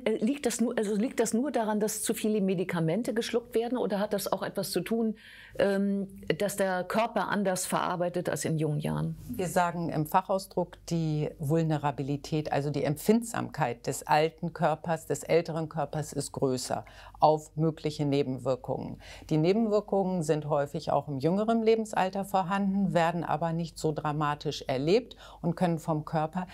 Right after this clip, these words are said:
Speaker 2: besser kompensiert werden. Und diese Kompensationsmechanismen Organismen, den fa-, die fallen dem älteren Organismus wirklich schwerer.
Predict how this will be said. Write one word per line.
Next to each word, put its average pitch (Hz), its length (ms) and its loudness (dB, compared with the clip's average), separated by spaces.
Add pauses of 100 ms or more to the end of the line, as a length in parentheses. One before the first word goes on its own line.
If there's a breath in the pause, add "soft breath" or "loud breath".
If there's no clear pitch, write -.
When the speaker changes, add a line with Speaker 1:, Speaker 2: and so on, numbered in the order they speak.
(200 loud breath)
Speaker 2:
besser 156 240 0
kompensiert 180 800 0
werden. 131 260 0
Und 143 160 0
diese 160 160 2
Kompensationsmechanismen 165 1200 0
Organismen, 156 380 0
den 160 180 0
fa-, 156 220 -6 (400)
die 180 340 2
fallen 165 360 0
dem 160 180 -2 (240)
älteren 190 480 2
Organismus 165 640 2
wirklich 160 340 0
schwerer. 117 480 0